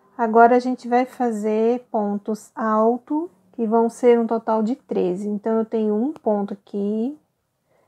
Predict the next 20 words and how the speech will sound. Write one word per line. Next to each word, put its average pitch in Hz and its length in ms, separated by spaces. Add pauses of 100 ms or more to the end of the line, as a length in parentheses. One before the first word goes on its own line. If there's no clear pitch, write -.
(120)
Então, 233 180
sempre 269 440
dentro 240 500
dos 233 320
quadradinhos, 214 840
são 208 200
dois 226 320
pontos 208 680
altos 214 500
e 233 100
um 226 120
aqui 240 260
na 269 160
base. 226 460 (100)
Então, 208 260
eu 202 60
já 208 160
fiquei 202 340
com 202 380 (640)
quatro. 233 760